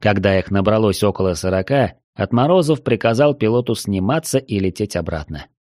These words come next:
Это было как нельзя кстати, потому что над заводом появилась пара пожарных вертолётов, зачем-то заливавших всё белой пеной.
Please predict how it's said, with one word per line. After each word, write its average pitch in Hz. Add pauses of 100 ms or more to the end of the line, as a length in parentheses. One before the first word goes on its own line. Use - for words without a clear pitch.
(240)
Это 139
было 143
как 135
нельзя 135
кстати, 110 (280)
потому 113
что 110
над 107
заводом 143
появилась 131
пара 107
пожарных 104
вертолётов, 107 (260)
зачем-то 147
заливавших 127
всё 110
белой 92
пеной. 78